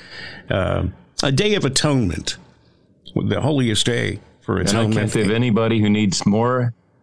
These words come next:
Speaker 2: than you, Dave.
Speaker 1: And repentance.
Speaker 2: And repentance.
Speaker 1: That's right.
Speaker 2: I'm reflecting right now because I do the show looking at myself in the mirror, so.
Speaker 1: Mm-hmm. <laughs> Well, I, I just wanted to just mention that because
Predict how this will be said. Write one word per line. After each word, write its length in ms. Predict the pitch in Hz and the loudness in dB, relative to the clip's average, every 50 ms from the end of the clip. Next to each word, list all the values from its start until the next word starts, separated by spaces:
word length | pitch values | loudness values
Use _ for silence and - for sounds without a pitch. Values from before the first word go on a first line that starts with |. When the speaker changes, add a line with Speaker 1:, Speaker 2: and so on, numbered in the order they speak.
| _ _ _ _ _ _ _ _ _ | _ _ _ _ _ _ _ _ _
Speaker 2:
than 200 | - 98 107 104 | -2 0 2 2
you, 160 | 98 101 101 | 2 2 2
Dave. 280 | 87 - 147 113 101 - - - | 2 2 0 0 -2 -4 -6 -4
Speaker 1:
And 160 | 113 107 107 | -4 -2 -2
repentance. 760 | 101 90 87 107 127 98 92 - 87 87 87 - - - - - - - - _ - | -2 -2 -2 -2 -2 -2 0 -2 -2 -4 -4 -4 -6 -6 -8 -14 -20 -20 -16 _ -4
Speaker 2:
And 140 | 101 101 107 | -2 0 2
repentance. 680 | 107 101 82 - 98 92 85 85 73 - - - - - - - | 0 0 0 0 0 0 0 0 -2 -2 -4 -6 -6 -8 -6 -4
Speaker 1:
That's 220 | 113 101 92 - 135 | -4 -2 -2 -2 0
right. 80 | 147 | 0
Speaker 2:
I'm 80 | 185 196 | 2 2
reflecting 500 | 165 135 - - 151 139 117 - 127 117 | 0 0 0 0 -2 -2 0 0 0 2
right 240 | 107 107 104 98 - | 2 2 2 0 0
now 220 | 104 113 113 101 | 0 0 0 0
because 220 | 85 82 82 82 82 | 0 0 0 0 0
I 80 | 92 | 0
do 180 | 90 82 104 110 | 2 2 2 2
the 80 | 104 90 | 2 2
show 320 | - - - 78 80 85 | 0 0 0 0 0 0
looking 300 | 78 87 - - 87 80 | 0 0 0 0 0 0
at 60 | - | 0
myself 440 | - 80 73 - - 82 78 76 - | 0 0 0 0 0 0 -2 -2 -2
in 60 | - | -2
the 80 | 71 73 | 0 2
mirror, 260 | 73 78 78 67 57 | 2 2 0 0 -2
so. 280 | - - - 64 62 - _ - | -2 -2 -2 -2 -4 -4 _ -6
Speaker 1:
Mm-hmm. 220 | - 95 95 110 101 - - - - - | -4 -2 -2 -2 -4 -6 -10 -20 -10 -4
<laughs> 1600 | - 190 - - - 202 190 - - 202 - - 151 175 - - - 165 117 - - 139 - - - 139 135 104 82 - - - - - - - - 151 | -4 -2 -2 -2 -2 -2 -2 -2 -2 -2 -2 0 -2 -2 -4 -4 -2 -2 0 0 -2 -2 -4 -4 -4 -2 0 -2 -2 -2 -8 -18 -18 -12 -4 -2 -2 0
Well, 180 | - 151 156 151 | 2 2 0 2
I, 320 | 123 - - 143 147 160 - | 0 0 0 0 0 0 0
I 100 | 156 160 | -2 -2
just 200 | 151 170 175 - | 0 0 0 0
wanted 280 | 160 147 127 123 117 - | 0 0 0 0 0 0
to 100 | 127 127 | -2 0
just 320 | 127 135 123 - - - | 0 0 0 -2 -2 -4
mention 360 | 120 117 135 139 135 131 107 | -4 -2 -2 -2 0 0 0
that 160 | 104 113 120 120 | 0 -2 -2 -2
because 280 | 120 101 113 104 - | -2 -2 0 -2 -2